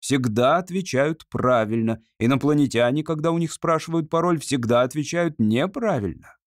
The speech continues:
Поскольку это всегда так, я должен сделать вывод, что любое существо, которое мне не отвечает, вообще не способно отвечать, и его можно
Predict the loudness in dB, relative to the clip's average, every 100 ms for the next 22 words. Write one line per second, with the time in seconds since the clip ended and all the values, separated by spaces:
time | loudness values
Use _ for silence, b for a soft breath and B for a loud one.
0 | _ _ _ 0 2 2 2 2 0 0
1 | -2 -2 -2 2 2 2 -2 -2 -4 -18
2 | _ -2 2 2 2 -2 0 -2 2 2
3 | 0 -2 0 0 0 -2 0 2 2 2
4 | 2 2 0 -4 -4 -2 0 0 0 0
5 | 2 2 2 2 2 2 0 -4 -8 -4
6 | -4 -4 -8 _ _ -2 0 0 -2 -4
7 | -2 -4 -2 -2 0 0 0 -2 0 -2
8 | 2 -2 0 2 2 2 0 0 -2 -6
9 | -4 -6